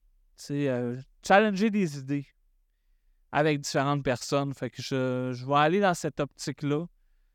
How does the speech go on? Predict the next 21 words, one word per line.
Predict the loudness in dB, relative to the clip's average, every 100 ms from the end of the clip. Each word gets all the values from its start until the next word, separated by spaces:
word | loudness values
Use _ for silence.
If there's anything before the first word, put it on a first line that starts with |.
| _
de | -2
peut-être | 2 2
me | 4 2
mettre | 0 0
plus | 0 2
en | 2 2 0
inconfort | -2 -2 -2 -2 -2 -2 0 -2 -6 _ _ _ _ _
avec | -6 -2 0 0
des | 2 0 -2
idées | 0 2 2 0 -8
qui | -6 -4 -2 -4 -10 _ _ _ _ _ _ -16
sont | -2 0 2
de, | 2 2 2 -2 -4 -6 -6 -6 -8 -10 -16 _ _ _ _ _ _ _ _ _ _ _ _ _
d'angles | 2 4 4 2
différents, | 0 -4 -4 -4 -6 _
on | -8
va | -6
dire | -6
ça | -6 -8
comme | -8
ça. | -12